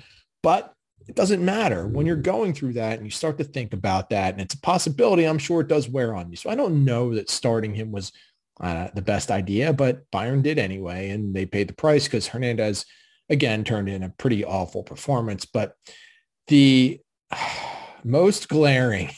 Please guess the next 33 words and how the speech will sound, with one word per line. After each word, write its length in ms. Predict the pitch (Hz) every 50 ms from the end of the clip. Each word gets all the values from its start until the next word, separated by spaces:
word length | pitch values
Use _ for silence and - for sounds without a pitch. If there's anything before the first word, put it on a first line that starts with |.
| - -
<laughs> 760 | - 147 - - - - 147 151 147 135 110 - _ _ _ -
and 220 | 127 131 143 143
brutal 380 | 147 151 151 160 170 165 156 147
defender 580 | 123 139 117 - - 123 110 110 104 101 98
on 220 | 101 104 104 101 98
the 80 | 98
day 400 | 95 101 101 92 92 92 87 87
was 240 | 90 90 90 85 -
Dayot 520 | - 107 98 101 101 98 101 - 104 98
Upamecano, 680 | - 104 104 98 90 - - - 98 95 92 92 90 90
who 80 | 98 117
not 240 | 131 143 147 175 185
only 300 | 185 175 160 147 139 127
got 360 | 117 131 110 107 92 92 _
bullied 460 | 113 107 104 104 101 98 92 90 - - _ _ _ _ - _ _ _ _
by 140 | 117 107 120
several 480 | 120 - - 185 170 160 143 156 131 123
members 460 | 123 117 110 104 104 104 98 95 -
of 120 | 110 -
Gladbach's 640 | _ - 95 90 92 92 87 98 95 90 87 - -
front 320 | - - - 98 95 90 -
line, 380 | 98 98 95 95 92 92 92 - _ _ _ _ _ _ _ _
but 200 | - 120 104 131
was 160 | 123 113 -
positionally 760 | - - 143 131 139 143 139 139 - 135 127 120 113 110 101
a 40 | 101
mess, 460 | 95 95 92 90 87 90 - - -
made 180 | 104 95 95 -
horrible 460 | - - 147 151 151 139 120 117 113
decisions 520 | 98 104 98 - - 92 85 92 90 -
on 120 | 101 87 85
the 60 | 87
ball. 460 | 80 - 87 85 82 82 82 - -